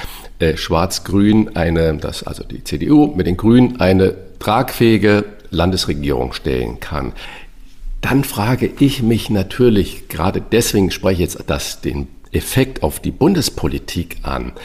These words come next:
Harmoniert das denn mit einem C-D-U-Parteichef Friedrich Merz?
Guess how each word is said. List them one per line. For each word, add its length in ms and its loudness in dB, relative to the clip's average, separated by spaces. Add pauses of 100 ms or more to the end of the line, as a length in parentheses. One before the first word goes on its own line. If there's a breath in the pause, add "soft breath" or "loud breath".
(140 loud breath)
Harmoniert 600 4
das 240 2
denn 180 2
mit 200 2
einem 240 4
C-D-U-Parteichef 1400 0 (100)
Friedrich 600 -6
Merz? 400 -8